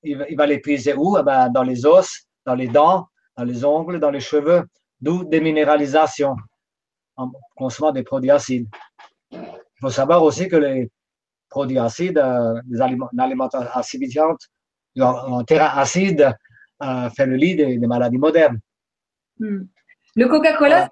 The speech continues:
Speaker 2: c'est un très bon détergent. Euh, si vous voulez nettoyer vos bijoux, vous mettez un petit peu de Coca-Cola dans le fond d'un verre, vous déposez vos bagues en or, en argent, et le lendemain matin, elles sont nickel.
Speaker 1: Ah, pour ça, il est très bien. <laughs>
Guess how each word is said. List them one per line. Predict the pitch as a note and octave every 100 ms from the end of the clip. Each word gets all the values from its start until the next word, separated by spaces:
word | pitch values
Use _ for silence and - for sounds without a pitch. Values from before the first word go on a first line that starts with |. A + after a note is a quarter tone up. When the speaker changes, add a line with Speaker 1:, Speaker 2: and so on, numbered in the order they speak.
| _
Speaker 2:
c'est | - A#3+ -
un | F#4
très | F4 C#4+
bon | E4
détergent. | D4+ - C4+ B3+ A#3+ C4+ F4 G4+ -
Euh, | G3 G3+
si | G#3+
vous | C4
voulez | C4 C4
nettoyer | D#4 F4 D#4 D4+
vos | C4+
bijoux, | B3 A#3 D4+ B4+ C5
vous | D4
mettez | B3 B3
un | C#4 D4
petit | E4+
peu | F4
de | E4+
Coca-Cola | D#4 D#4 D4 C#4
dans | B3+ A3+
le |
fond | A#3 D#4
d'un | C#4
verre, | A#3+ C4 F4+ E4
vous |
déposez | B3+ C#4 C#4+ C4
vos | C4 A#3+
bagues | G#3 G#3+ A#3 A3 G#3
en | G3
or, | G3 A3
en | G#3
argent, | F#3+ F3 F#3 C4+
et | B3
le | G3+
lendemain | G#3 G3+
matin, | G3 F#3 C4
elles | B3+
sont | - C4+ C#4+ -
nickel. | D4 E4 - F3+ - _ _ _ _ _ _ _ _ _ _ _
Speaker 1:
Ah, | D#3+
pour | E3 -
ça, | F3+
il | F#3
est | D#3
très | D#3+
bien. | E3 C3 - _ _ - -
<laughs> | C3 _ -